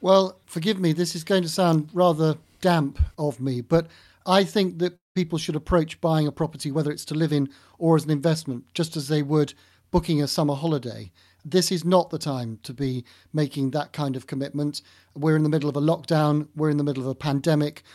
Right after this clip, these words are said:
We are in, technically in the middle of a recession. And as we've already just discussed, clearly there are some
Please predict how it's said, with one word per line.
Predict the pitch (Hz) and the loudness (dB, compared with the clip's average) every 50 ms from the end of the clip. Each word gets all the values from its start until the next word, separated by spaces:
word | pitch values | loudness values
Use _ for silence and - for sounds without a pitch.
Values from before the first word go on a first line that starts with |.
| - _ _ | -20 _ _
We | 147 151 | -2 0
are | 151 151 | 2 2
in, | 147 143 | 0 0
technically | 139 - - 165 156 139 139 151 147 | -2 -4 -6 -6 -6 -6 -8 -4 -2
in | 143 | -2
the | 135 139 | 0 0
middle | 139 143 131 139 | 0 0 -2 -2
of | 131 135 | -4 -2
a | |
recession. | 135 131 131 - - 160 139 - - 147 143 143 139 - - - - - _ _ | -4 -4 -4 -2 -2 -2 -2 -2 -2 -2 -2 -2 -4 -6 -16 -20 -20 -20 _ _
And | 165 160 156 139 | 0 0 0 0
as | - 185 151 127 | -2 -6 -6 -4
we've | 151 151 143 139 | -4 -4 -2 -2
already | 147 143 143 143 127 135 | -2 0 0 -2 -2 -4
just | 127 143 131 - - - - - _ | -4 -4 -6 -6 -8 -14 -20 -20 _
discussed, | - 143 - - - 175 156 135 - - - - _ _ _ _ _ | -10 -8 -8 -4 -2 0 0 0 -2 -6 -14 -20 _ _ _ _ _
clearly | - 175 170 160 151 151 | 0 2 2 4 4 2
there | 139 139 147 143 | 2 0 0 0
are | 143 139 | 0 -2
some | - - 147 139 135 | -2 -2 0 -2 -2